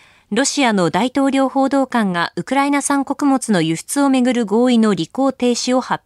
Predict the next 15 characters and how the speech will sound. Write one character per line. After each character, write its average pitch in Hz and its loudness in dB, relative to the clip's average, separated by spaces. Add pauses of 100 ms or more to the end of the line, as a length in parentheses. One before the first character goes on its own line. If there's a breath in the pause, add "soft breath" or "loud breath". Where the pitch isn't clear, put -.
表。 160 -2 (1080 soft breath)
ア 190 -2
メ 240 0
リ 262 -4
カ 269 0
の 240 4
ケ 285 0
リ 302 4
ー 247 0
大 247 2
統 269 0
領 269 2
特 269 -4
使 220 -2
が 170 -4